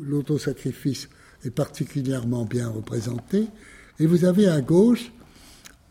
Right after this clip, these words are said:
euh, la reine, toujours elle, qui se fait passer, euh, une cordelette à travers la langue, avec ici un,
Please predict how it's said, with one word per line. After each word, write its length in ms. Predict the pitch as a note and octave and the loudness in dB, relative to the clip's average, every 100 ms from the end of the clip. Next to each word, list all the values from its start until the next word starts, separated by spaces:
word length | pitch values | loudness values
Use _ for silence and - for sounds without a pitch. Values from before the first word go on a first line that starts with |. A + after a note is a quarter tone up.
| - | -10
euh, 260 | B2+ B2+ A#2 | -4 -2 0
la 160 | C#3 | -2
reine, 440 | C3 C#3+ F3 G#3 E3+ C3 | 0 4 6 4 2 -2
toujours 380 | D#3+ D3 C#3+ B2+ | 0 2 0 0
elle, 320 | C3 E3+ G3 - - - - | 0 2 0 -6 -20 -20 0
qui 140 | E3+ | 0
se 160 | D#3+ D#3+ | 2 0
fait 180 | D3+ | 0
passer, 600 | C3 C3 A#2+ - C#3 A#2+ - C#3+ | -2 -4 -6 0 0 0 -6 -8
euh, 280 | B2+ B2 D#3+ | -8 -8 -4
une 480 | C#3+ C3+ B2 B2 A#2+ A2 A2 _ | 0 0 0 -6 -6 -8 -12 _
cordelette 640 | - D3+ A#2+ C3+ B2+ B2 B2 | 0 0 0 -4 -2 -4 -6
à 60 | |
travers 400 | G#2+ - A2+ A2+ | -12 -10 -8 -6
la 180 | A2 B2+ | -6 -4
langue, 420 | D3 F#3 A3+ G#3 G#3 - - - | -2 2 4 4 0 -10 -20 -18
avec 340 | C3+ B2+ D3 - | -8 -2 0 0
ici 440 | C3+ - D#3+ D3 - - _ D3 | -4 -2 -2 -4 -10 -20 _ -6
un, 280 | C#3 C3+ | -2 -2